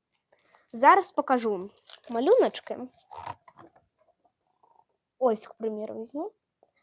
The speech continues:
Тут теж гарні малюнки. А це детектив.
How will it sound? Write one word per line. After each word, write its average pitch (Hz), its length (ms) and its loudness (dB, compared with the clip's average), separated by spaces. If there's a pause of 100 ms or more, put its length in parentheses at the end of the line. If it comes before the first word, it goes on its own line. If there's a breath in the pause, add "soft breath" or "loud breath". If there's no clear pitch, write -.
(260 soft breath)
Тут 269 160 -10
теж 233 320 2
гарні 240 260 -4
малюнки. 330 640 -4 (340 soft breath)
А 262 140 -2
це 480 140 0
детектив. 254 760 -4